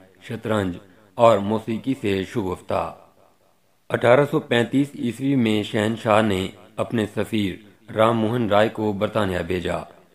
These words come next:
ताकि वो हुकूमत बरतानिया से शाही वजीफे में इजाफे का मामला तय करे, क्योंकि शहनशाह के लिए अंग्रेजों की तरफ से फिदवी खास के अल्फाज भी हज़फ कर लिए गए।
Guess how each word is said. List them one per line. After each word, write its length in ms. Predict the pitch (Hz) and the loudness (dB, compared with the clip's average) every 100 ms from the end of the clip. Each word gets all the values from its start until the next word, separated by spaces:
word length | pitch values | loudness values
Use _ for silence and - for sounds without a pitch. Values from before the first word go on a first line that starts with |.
| _ _ _ - | _ _ _ -6
ताकि 260 | 98 - | -4 -4
वो 160 | 98 101 | -4 -4
हुकूमत 460 | 90 113 101 101 107 | -4 -6 -4 -2 -2
बरतानिया 540 | 95 95 107 101 107 104 | -2 -2 -2 -2 -2 -4
से 180 | 104 92 90 | -4 -4 -6
शाही 300 | - 110 120 | -2 0 0
वजीफे 460 | 95 92 98 120 110 | -4 -4 -4 -2 -2
में 280 | 98 98 | -2 -6
इजाफे 460 | - 101 104 101 113 | -8 -4 -2 -2 -4
का 200 | 107 98 | -2 -2
मामला 440 | 101 101 104 113 117 | 0 -2 -2 -2 -2
तय 300 | - 98 87 | -2 -4 -4
करे, 220 | - 90 85 - _ _ _ _ _ _ - | -8 -8 -8 -12 _ _ _ _ _ _ -12
क्योंकि 440 | 110 95 101 92 - - _ - | -10 -6 -4 -4 -8 -20 _ -10
शहनशाह 460 | 117 117 120 123 | -6 -4 0 0
के 160 | 127 131 | 0 -2
लिए 260 | 120 123 131 | 0 0 0
अंग्रेजों 460 | 113 104 101 120 | -2 -2 -2 -4
की 140 | 107 104 | -6 -8
तरफ 320 | 104 107 107 | -4 -6 -4
से 180 | - 92 87 - _ _ - | -6 -6 -8 -16 _ _ -4
फिदवी 500 | 127 120 135 143 135 | -2 0 2 2 0
खास 360 | - 110 117 - | 0 0 0 -2
के 140 | 104 | -4
अल्फाज 420 | 98 98 113 113 107 | -4 -4 0 0 0
भी 240 | 98 101 | -6 -6
हज़फ 320 | - 113 117 - | -6 -4 -4 -4
कर 160 | 98 | -6
लिए 220 | 92 90 87 | -6 -8 -6
गए। 260 | 92 90 | -6 -6